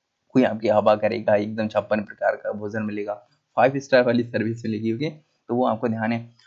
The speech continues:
अब इस condition में क्या हो रहा है? dollar मजबूत हो गया ना और रुपया कमजोर हो गया, ये भी अवस्था हमारे लिए अच्छी नहीं है, जो मैंने part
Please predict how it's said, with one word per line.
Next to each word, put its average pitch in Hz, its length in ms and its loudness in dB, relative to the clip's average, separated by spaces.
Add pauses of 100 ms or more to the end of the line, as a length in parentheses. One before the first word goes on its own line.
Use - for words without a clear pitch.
अब 143 120 2
इस 165 140 -8
condition 151 400 0
में 147 100 0
क्या 139 100 6
हो 113 60 8
रहा 107 100 6
है? 104 140 -8 (280)
dollar 131 440 4
मजबूत 123 420 2
हो 135 80 2
गया 117 160 0
ना 147 300 -6
और 120 120 0
रुपया 127 280 0
कमजोर 135 440 0
हो 135 60 0
गया, 139 160 -6 (320)
ये 160 140 8
भी 214 120 2
अवस्था 175 360 4
हमारे 147 380 2
लिए 156 160 2
अच्छी 131 300 0
नहीं 143 220 -2
है, 131 100 0
जो 135 100 -2
मैंने 123 200 -2
part 113 280 2